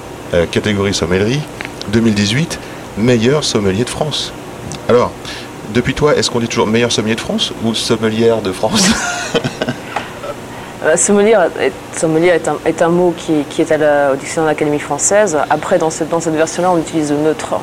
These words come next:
Speaker 1: On
Speaker 2: Le
Speaker 1: utilise le
Speaker 2: neutre,
Speaker 1: neutre.
Speaker 2: le neutre est mascule, hein, donc, euh,
Speaker 1: Ça a la gueule, euh, de voir le, l'écriture incursive, là, euh, meilleur, euh,
Speaker 2: Sommelier
Speaker 1: sommelier,
Speaker 2: de Fran-,
Speaker 1: entre parenthèses,
Speaker 2: euh, ah ouais ?
Speaker 1: R E France.
Speaker 2: Ah ben, c'est peut-être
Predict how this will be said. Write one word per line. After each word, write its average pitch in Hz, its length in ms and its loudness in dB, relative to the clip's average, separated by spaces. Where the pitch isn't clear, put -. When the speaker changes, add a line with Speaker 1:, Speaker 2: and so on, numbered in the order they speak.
Speaker 1:
On 156 40 -2
Speaker 2:
Le 151 60 4
Speaker 1:
utilise 165 160 4
le 196 80 4
Speaker 2:
neutre, 254 280 2
Speaker 1:
neutre. 180 60 0
Speaker 2:
le 175 80 4
neutre 190 240 2
est 196 40 2
mascule, 175 420 2
hein, 151 180 2
donc, 139 320 -4
euh, 147 80 4
Speaker 1:
Ça 139 120 4
a - 40 2
la 101 100 2
gueule, 123 220 0
euh, 113 120 2
de 92 120 0
voir 92 180 4
le, 87 200 4
l'écriture 87 400 2
incursive, - 440 0
là, - 60 0
euh, 82 360 4
meilleur, 107 440 4
euh, 90 120 4
Speaker 2:
Sommelier 214 400 4
Speaker 1:
sommelier, 214 220 4
Speaker 2:
de 208 40 0
Fran-, - 180 -4
Speaker 1:
entre - 180 -4
parenthèses, 214 500 2
Speaker 2:
euh, 110 140 4
ah 226 140 6
ouais ? 262 120 8
Speaker 1:
R - 20 4
E 226 160 0
France. 107 520 -2
Speaker 2:
Ah 190 80 0
ben, 202 160 4
c'est 208 100 0
peut-être 214 200 0